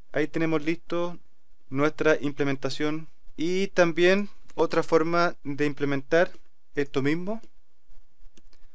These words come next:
Acá lo estamos haciendo con una consulta de Q L.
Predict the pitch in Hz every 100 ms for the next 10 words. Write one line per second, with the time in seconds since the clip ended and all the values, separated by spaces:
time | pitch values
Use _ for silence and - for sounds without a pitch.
0 | - - - - 127 - 143 147 156 -
1 | - 127 - 147 147 143 131 147 156 160
2 | 185 156 - - - - - - - -
3 | - - - - - - - - - 135
4 | 135 139 135 131 147 139 151 147 - -
5 | 135 143 165 - 92